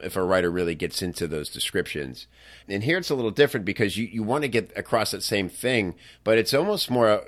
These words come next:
like, in a sense, like a children's book where you wanna just really bring the images to life in the reader's mind. Like you said, even if they, they could just be listening, like, look, in the days of the V S L,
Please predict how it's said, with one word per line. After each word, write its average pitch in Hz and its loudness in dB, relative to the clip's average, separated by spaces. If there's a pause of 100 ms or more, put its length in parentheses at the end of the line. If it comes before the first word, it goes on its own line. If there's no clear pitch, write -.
(120)
like, 98 -2 (500)
in 113 -10
a 107 -6
sense, 151 -4
like 113 -10
a 98 -6
children's 117 -2
book 95 -2
where 95 0
you 92 0
wanna 101 2
just 87 -6 (120)
really 123 -2
bring 101 4
the 90 -4
images 98 -2
to - -6
life 90 0
in 82 -6
the 85 -2
reader's 85 -6
mind. 87 -2
Like 90 -6
you 90 -8
said, 90 0 (440)
even 127 4
if 117 2
they, 104 4
they 107 2
could 175 -2
just 160 -8
be 117 0
listening, 120 0
like, 123 0
look, 135 -2
in 147 -2
the 139 0
days 165 0
of 127 -4
the 117 0
V 123 2
S 110 2
L, 101 6